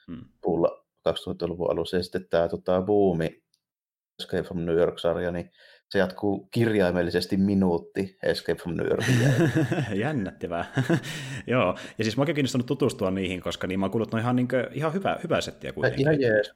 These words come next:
Speaker 2: ihan jees, joo, että se tapahtumat etenee aika vauhikkaasti. Onkohan niitä neljä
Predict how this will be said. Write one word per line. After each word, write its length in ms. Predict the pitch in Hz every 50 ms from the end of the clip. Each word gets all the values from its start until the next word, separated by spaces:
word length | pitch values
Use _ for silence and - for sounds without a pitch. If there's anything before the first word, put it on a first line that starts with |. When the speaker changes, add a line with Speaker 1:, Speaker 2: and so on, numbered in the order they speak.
| -
Speaker 2:
ihan 160 | 131 143 131 131
jees, 300 | 120 107 104 104 - -
joo, 140 | 101 95
että 100 | 92 92
se 140 | - 101 90 - - - _ _ _ - _ _ _ _ _ _ _ _ _ _
tapahtumat 440 | - - 127 120 120 - 113 101 -
etenee 440 | 92 95 - - 104 101 98 95 87
aika 240 | 87 90 98 104
vauhikkaasti. 580 | 110 120 113 107 107 98 101 - 90 87 - - -
Onkohan 240 | 117 110 117 117 110
niitä 220 | 107 95 107 101 - - - - - - - - - - - _ _ _
neljä 800 | - 98 98 101 98 98 95 90 87 87 82 80 80 85 -